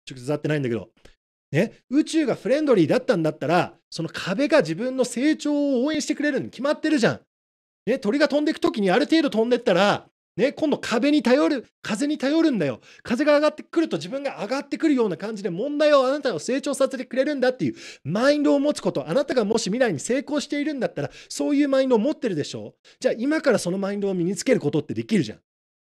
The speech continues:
ね、逆にそのマインドを持たないと成功できないんだったら、今、今からつけないとあなたも成功できないってことやろ？おう！ね。っていうことは、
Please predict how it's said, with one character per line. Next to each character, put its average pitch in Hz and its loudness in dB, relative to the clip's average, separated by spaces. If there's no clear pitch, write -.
ね、 147 0
逆 196 -2
に 262 -2
そ - -6
の 285 0
マ 277 4
イ 294 2
ン 294 -2
ド 302 0
を 277 0
持 240 0
た 302 4
な 302 4
い 262 4
と - -2
成 - -4
功 226 -2
で 214 2
き 226 -6
な 277 4
い 240 2
ん 202 -2
だ 180 -4
っ - -6
た - -6
ら、 143 -4
今、 233 -2
今 269 0
か 240 2
ら 175 4
つ - -6
け 302 0
な 269 6
い 196 4
と 175 -2
あ 165 0
な 226 0
た 208 -6
も 165 -8
成 214 -8
功 214 -8
で 190 -4
き 269 -6
な 262 2
い - 2
っ - 2
て 196 -4
こ 156 -2
と 220 2
や 170 0
ろ？ 110 -10
お 523 4
う！ - -16
ね。 233 -2
っ - -18
て 294 -4
い 285 0
う 277 -2
こ 254 -4
と 185 4
は、 202 4